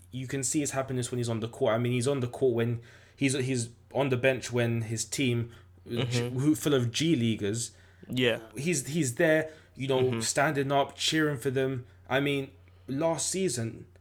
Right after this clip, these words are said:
Speaker 1: we didn't, Kyrie didn't even, no, not last season, two years ago, when
Speaker 2: Mm-hmm.
Speaker 1: they were, um, when Boston were in the, you know, in the playoffs, some nights he wasn't even there in the stadium.
Speaker 2: I know.
Speaker 1: Like, he was just, I don't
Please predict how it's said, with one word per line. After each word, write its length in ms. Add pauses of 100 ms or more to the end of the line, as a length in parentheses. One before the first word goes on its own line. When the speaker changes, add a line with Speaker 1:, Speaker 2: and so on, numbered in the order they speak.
(200)
Speaker 1:
we 160
didn't, 360
Kyrie 340
didn't 220
even, 480
no, 140
not 200
last 240
season, 220
two 180
years 240
ago, 280 (460)
when 300
Speaker 2:
Mm-hmm. 260
Speaker 1:
they 120
were, 260
um, 280
when 180
Boston 320
were 120
in 120
the, 400
you 100
know, 120
in 120
the 80
playoffs, 460 (360)
some 340
nights 260
he 100
wasn't 260
even 340
there 220
in 60
the 60
stadium. 400
Speaker 2:
I 40
know. 300
Speaker 1:
Like, 200
he 80
was 140
just, 100
I 180
don't 100